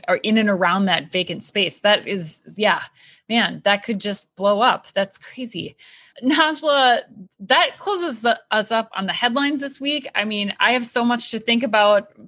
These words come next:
coming out of our conversation. I feel like we could keep talking about every single one of these stories. Uh,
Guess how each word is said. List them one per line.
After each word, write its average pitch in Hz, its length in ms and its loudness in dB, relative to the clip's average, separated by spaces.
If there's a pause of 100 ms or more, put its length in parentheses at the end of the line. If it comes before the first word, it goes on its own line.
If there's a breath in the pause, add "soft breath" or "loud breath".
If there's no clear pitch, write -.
(100)
coming 226 320 0
out 208 180 0
of 202 140 -2
our 196 140 2
conversation. 214 760 -2
I 196 60 -2
feel 214 240 -2
like 214 160 2
we 214 80 -10
could 196 180 -12
keep 220 260 -8
talking 196 420 -2
about 170 280 -4
every 190 240 0
single 185 280 -2
one 185 160 -6
of 180 80 -8
these 175 180 -4
stories. 185 460 0 (520 loud breath)
Uh, 294 360 6